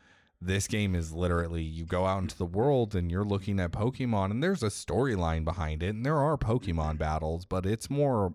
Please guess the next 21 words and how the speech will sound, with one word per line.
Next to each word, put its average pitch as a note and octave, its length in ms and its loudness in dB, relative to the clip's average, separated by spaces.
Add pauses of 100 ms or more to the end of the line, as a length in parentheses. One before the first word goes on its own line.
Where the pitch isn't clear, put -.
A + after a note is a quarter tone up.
(100)
along F2 500 2
the E2 80 -2
lines E2 440 -2
of D#2 420 -2 (600)
living C3+ 400 0
in C3 120 0
the G2+ 60 2
world F2 520 2
and E2+ 140 0
capturing D2+ 560 -4
Pokemon C#2 680 -12 (720)
and F#2+ 240 0
seeing A2+ 580 0
how, F2 720 0
because F2 280 -2
it E2 100 -6
takes - 280 -6
place D#2+ 480 -2 (280)
way A#2 680 -2
long E2+ 320 2
ago, D2+ 580 -6